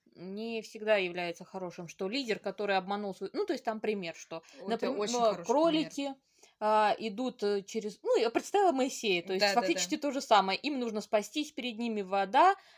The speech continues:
Speaker 1: а, которая их должна спасти, э, удавы там не переплывут, а кролики должны переплыть, перебраться на тот берег, но им ещё нужно дойти, а, и король, значит, э, во благо должен им сов-, соврать, что осталось там, э, двадцать,
Speaker 2: Подбодрить,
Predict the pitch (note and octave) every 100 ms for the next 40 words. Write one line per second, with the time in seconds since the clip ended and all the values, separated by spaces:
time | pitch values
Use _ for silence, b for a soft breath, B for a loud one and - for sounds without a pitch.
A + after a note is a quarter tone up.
0 | B A#3+ A#3 A3 G#3 G3 F#3+ A3 A3 A3
1 | A3 G#3 G#3+ A3 G#3+ A3+ G#3+ - A3+ G#3+
2 | G3 F#3 F#3 F3+ - G3+ G3+ F#3+ F#3 F#3+
3 | F#3+ G#3 G#3+ A3 F#4+ G4+ - G#3+ G#3 -
4 | G#3 G3+ G3+ G3+ F#3+ G3 G3 - D#4+ G4
5 | - B3+ G#3+ F#3+ G3 G3 G3+ G3 _ G3+
6 | F#3 G#3 F#4 G4+ F#4 B B B B A#3
7 | A#3+ - - C3+ A#3 A3 - A3+ G#3 G#3+
8 | G3 G#3 A3 - D#4+ F#4 _ _ - G3
9 | F#3 F3+ - A3+ A3+ A3 G#3 F#3+ F#3+ A3
10 | D4 C#4 A#3+ A#3 A3 - G3 F#3+ F#3 F#3
11 | B B B B F#3 G#3+ G#3+ A#3+ E4+ B3+
12 | G3 A3+ C4 A#3 A3+ G#3 A3 G3+ - A3+
13 | G#3 D4+ - A#3 A3+ B3 B3+ A#3 G3 F#3
14 | F3+ F#3 F#3 G3 F#3+ B3 A#3 A3+ G#3 -
15 | -